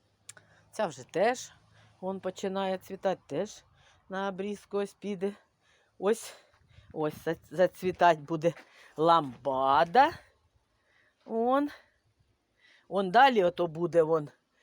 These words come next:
б'є-, б'янвеню, то з плетистих буде, пустим її на забор.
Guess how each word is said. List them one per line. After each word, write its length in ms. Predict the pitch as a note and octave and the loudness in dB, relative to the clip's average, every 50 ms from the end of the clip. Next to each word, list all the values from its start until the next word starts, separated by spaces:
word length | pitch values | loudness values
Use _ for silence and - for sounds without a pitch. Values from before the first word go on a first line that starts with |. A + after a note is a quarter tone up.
| _ _ _ _ _ _ | _ _ _ _ _ _
б'є-, 600 | - - E3 E3 E3+ G3 A3 - - F3 E3+ - _ _ _ _ _ _ _ _ _ _ _ _ _ _ _ _ _ _ - | -16 -14 -12 -8 -2 -2 -2 -2 -4 -18 -18 -18 _ _ _ _ _ _ _ _ _ _ _ _ _ _ _ _ _ _ -8
б'янвеню, 960 | D#3+ F#3+ A#3 B3 A3 G3 F#3 F3 F#3 F3 E3+ E3 D#3+ D#3+ E3 F3 G3+ B3 C4+ _ _ _ _ _ _ _ _ _ _ _ _ _ _ _ _ _ _ _ _ _ _ _ _ _ _ _ _ _ _ _ _ _ _ _ _ _ _ _ _ _ _ _ _ _ _ _ _ _ _ _ _ _ _ _ _ _ _ _ _ | 0 4 4 4 4 4 0 -2 -2 -2 -2 -4 -4 -4 -4 -4 -4 -4 -6 _ _ _ _ _ _ _ _ _ _ _ _ _ _ _ _ _ _ _ _ _ _ _ _ _ _ _ _ _ _ _ _ _ _ _ _ _ _ _ _ _ _ _ _ _ _ _ _ _ _ _ _ _ _ _ _ _ _ _ _
то 180 | - - F#3+ G#3 | -4 -2 0 0
з 80 | - - | -2 -4
плетистих 680 | - - A3+ A3 - - E3+ D#3 - _ - D#3 D3+ | -8 -6 -6 -6 -4 -4 -4 -4 -4 _ -6 -6 -6
буде, 280 | C#3+ C3+ D#3 C#3+ D3+ D#3 | -6 -10 -8 -6 -6 -8
пустим 460 | - - E3+ E3+ - - D#3+ D#3 D#3 | -8 -8 -16 -16 -14 -12 -12 -12 -10
її 140 | D3+ D#3 D3+ | -10 -12 -10
на 140 | D3+ D#3 D3+ | -10 -10 -6
забор. 440 | D3 D#3 D3+ D3 B2 B2+ A#2 _ | -4 -4 -4 -6 -8 -20 -20 _